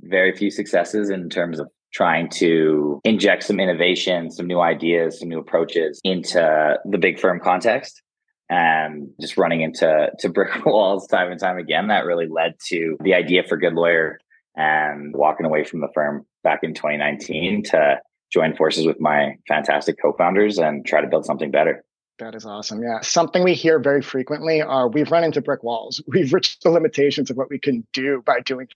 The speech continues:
Speaker 2: things the old way."
Speaker 1: I can, I can literally identify a specific moment. The idea had been percolating for a while already, but the moment where I was ready to put all my chips in, step away from,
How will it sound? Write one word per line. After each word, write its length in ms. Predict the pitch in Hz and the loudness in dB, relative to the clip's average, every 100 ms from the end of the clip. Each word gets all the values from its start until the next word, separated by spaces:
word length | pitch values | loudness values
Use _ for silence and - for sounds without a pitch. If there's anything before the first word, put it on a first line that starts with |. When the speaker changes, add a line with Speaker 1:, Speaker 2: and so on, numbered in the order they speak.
| _ | _
Speaker 2:
things 180 | 135 127 | -8 -8
the 80 | 123 | -6
old 220 | 113 127 | -6 2
way." 240 | 151 165 165 - - | 4 4 2 -12 -2
Speaker 1:
I 140 | 135 | -2
can, 300 | 139 156 131 - | 0 -2 -4 -4
I 80 | 120 | -2
can 240 | 139 127 | -2 -2
literally 280 | 127 139 139 | 0 2 4
identify 720 | 127 107 107 104 104 104 101 | 4 2 0 0 0 2 2
a 140 | 95 90 | 0 -2
specific 680 | - 101 - 98 - 90 | -6 -12 -4 -2 0 -4
moment. 580 | 87 87 87 90 85 80 - | 0 0 0 -2 -6 -8 2
The 100 | 82 | 4
idea 320 | 82 80 92 | 4 4 4
had 140 | 87 | 2
been 160 | 80 82 | -2 -8
percolating 580 | - 90 - 87 80 80 | -2 -2 2 0 0 -2
for 100 | 87 | 0
a 60 | 80 | 4
while 260 | 76 73 | 4 2
already, 340 | 71 76 76 73 | 2 0 -2 0
but 240 | 76 73 - _ _ _ | -2 -2 -8 _ _ _
the 100 | 104 | 0
moment 420 | 101 104 104 92 | 2 2 2 0
where 580 | 92 87 85 82 78 - - | 2 4 4 2 -2 -6 -4
I 420 | 78 78 78 76 - _ - | 0 0 -2 -8 -12 _ -20
was 220 | - 95 85 | -8 -4 2
ready 180 | 82 | 2
to 80 | 80 | 2
put 180 | - 87 | 0 2
all 120 | 82 | 2
my 160 | 82 80 | 2 0
chips 320 | - 80 - | 0 -2 -2
in, 340 | 80 78 76 - _ _ _ _ | -2 -2 -6 -16 _ _ _ _
step 180 | 95 85 | 2 4
away 320 | 85 80 80 | 4 2 2
from, 440 | 87 78 76 73 | 2 2 0 -6